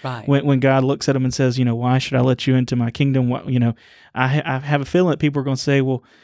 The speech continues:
Speaker 2: you know, I, I took communion. I went to Mass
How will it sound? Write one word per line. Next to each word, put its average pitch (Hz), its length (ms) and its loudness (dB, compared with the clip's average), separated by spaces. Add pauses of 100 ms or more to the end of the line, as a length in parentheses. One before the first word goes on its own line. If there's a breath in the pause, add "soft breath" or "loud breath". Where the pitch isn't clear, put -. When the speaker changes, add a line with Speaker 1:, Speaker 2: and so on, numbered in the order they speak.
(180 soft breath)
Speaker 2:
you 143 140 0
know, 131 140 4
I, 131 220 -4
I - 160 0
took 180 260 -2
communion. 151 540 0 (320 soft breath)
I 139 140 2
went 147 280 2
to 147 100 2
Mass 139 500 2